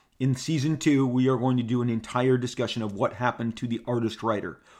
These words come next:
what happened to the Frank Miller, the Walt Simonson, the John Byrne, the Todd McFarlane, the Jim Lee, the Rob Liefeld, the Eric Larson, guys who decided, "I want to dictate my own."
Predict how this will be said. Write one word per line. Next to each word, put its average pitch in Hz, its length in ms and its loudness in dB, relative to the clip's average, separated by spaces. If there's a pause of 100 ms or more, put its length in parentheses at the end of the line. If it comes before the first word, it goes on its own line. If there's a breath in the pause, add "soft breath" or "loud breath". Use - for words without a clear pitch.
(120 soft breath)
what 123 200 2
happened 127 420 -2
to 131 60 -6
the 117 100 -4
Frank 131 340 -4
Miller, 120 260 0
the 110 100 -2
Walt 117 300 -4
Simonson, 113 480 -6
the 104 80 -4
John 117 360 0
Byrne, 113 200 -2
the 101 80 -6
Todd 127 240 0
McFarlane, 117 380 -2
the 101 60 -4
Jim 123 280 -2
Lee, 120 120 0
the 107 100 -4
Rob 123 240 4
Liefeld, 107 440 -4
the 104 120 -6
Eric 123 220 -2
Larson, 107 440 -4 (440 soft breath)
guys 120 280 -2
who - 80 -14
decided, 110 340 -4
"I 117 60 -2
want 113 160 -2
to 101 160 -4
dictate 117 260 -6
my 101 200 -4
own." 101 380 -8